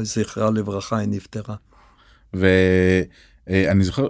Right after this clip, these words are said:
Speaker 2: אני חושב שמירי כדמיאל הייתה מפקדת, אה, ממר"ם, כשאני עשיתי קורס תכנות.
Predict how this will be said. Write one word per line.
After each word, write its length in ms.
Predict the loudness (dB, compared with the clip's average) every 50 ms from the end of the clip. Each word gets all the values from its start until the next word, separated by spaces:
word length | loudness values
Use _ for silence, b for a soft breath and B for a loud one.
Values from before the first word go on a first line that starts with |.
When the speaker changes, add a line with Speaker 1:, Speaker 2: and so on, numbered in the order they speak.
| -2 -2
Speaker 2:
אני 120 | -2 -2
חושב 140 | -2 -6 -6
שמירי 400 | -2 0 0 2 2 2 0 0
כדמיאל 300 | 0 0 0 2 2 0
הייתה 200 | 0 0 -2 -4
מפקדת, 500 | -4 -4 -6 -6 -6 -6 -6 -6 -8 -6
אה, 340 | -4 -4 -4 -4 -4 -4 -6
ממר"ם, 360 | -4 -2 0 0 0 0 -2 -4 -6
כשאני 380 | -4 -2 0 2 2 2 2
עשיתי 220 | 0 -2 -6 -12 -14
קורס 220 | -14 -14 -14 -14
תכנות. 300 | -18 -16 -14 -16 -16 -16